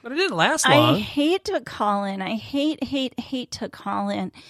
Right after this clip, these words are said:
Speaker 2: 'cause all I can think about is the people that
Speaker 1: Sure.
Speaker 2: have to, you know.
Speaker 1: Fill in for you.
Speaker 2: But that day,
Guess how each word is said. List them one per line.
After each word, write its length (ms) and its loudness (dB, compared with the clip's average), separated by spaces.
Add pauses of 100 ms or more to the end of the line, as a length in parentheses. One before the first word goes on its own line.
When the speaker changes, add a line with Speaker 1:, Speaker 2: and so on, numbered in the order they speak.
(200)
Speaker 2:
'cause 280 -2
all 200 -2
I 120 2
can 260 0
think 200 -4
about 320 0
is 160 -6
the 120 -6
people 800 -4
that 260 0
Speaker 1:
Sure. 160 -4 (320)
Speaker 2:
have 420 -4
to, 600 -6 (380)
you 140 -4
know. 280 -2
Speaker 1:
Fill 140 -2
in 100 -2
for 200 -2
you. 160 -4 (160)
Speaker 2:
But 560 4 (1000)
that 480 0
day, 580 2